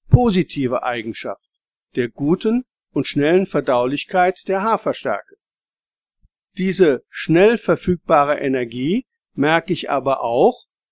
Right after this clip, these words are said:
wenn ich nach der Fütterung von vielleicht etwas zu viel Hafer vom Pferd runterfalle. Und in dieser Eigenschaft sehen wir gleich den wesentlichen Unterschied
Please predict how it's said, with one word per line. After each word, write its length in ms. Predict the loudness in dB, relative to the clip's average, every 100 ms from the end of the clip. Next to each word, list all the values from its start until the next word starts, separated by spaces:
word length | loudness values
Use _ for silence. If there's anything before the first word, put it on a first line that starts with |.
| _
wenn 220 | 0 4
ich 340 | 6 4 0 -12 _
nach 240 | -2 -2
der 160 | -2 -4
Fütterung 480 | -2 -4 -2 -2 -2
von 280 | -2 -2 -2
vielleicht 360 | -2 -2 -2
etwas 420 | -8 -6 -8 -8 _ _
zu 180 | -8 -6
viel 420 | -4 -4 -2 0
Hafer 540 | 0 0 -2 -2 -2 -4 _ _ _
vom 200 | 2 2
Pferd 280 | 4 2 2
runterfalle. 680 | 0 0 -2 -2 -2 -2 -6 _ _ _ _ _ _ _ _ _
Und 440 | 2 4 4 2
in 460 | -2 2 2 2 -2
dieser 460 | 0 0 2 0 2
Eigenschaft 720 | 4 4 4 2 2 2 -2
sehen 520 | -16 -8 4 4 6
wir 120 | 2 0
gleich 520 | 0 2 2 2 2
den 240 | 4 4
wesentlichen 580 | 4 2 2 0 0 0
Unterschied 720 | 0 2 2 0 0 -4